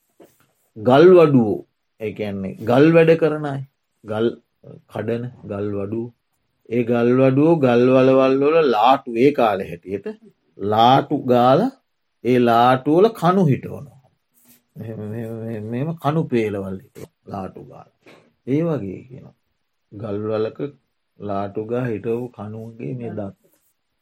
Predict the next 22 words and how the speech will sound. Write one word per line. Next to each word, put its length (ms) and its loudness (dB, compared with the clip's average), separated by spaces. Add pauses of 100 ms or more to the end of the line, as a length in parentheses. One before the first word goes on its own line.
(160)
ඒත් 260 -2
අර 140 2
විදිහට 420 0
බලනවා. 520 -8
සත්ව 500 -14 (100)
පුද්ගල 480 -10 (160)
ඒ 200 -16 (140)
නොවේ 400 -16 (140)
කියලා. 340 -16
ඒ 120 -14
තද්දාකාර 800 -10
විදිහට 380 -10
අර 140 0
ඉස්සෙල්ලා 420 0
කියපු 300 -8
ඒවා 200 -4
නැවත 320 -10
කියන්නේ 340 -8
නෑ. 140 -10 (480)
ඒ 160 -6
විදිහට 320 -4
බලනවා. 480 -10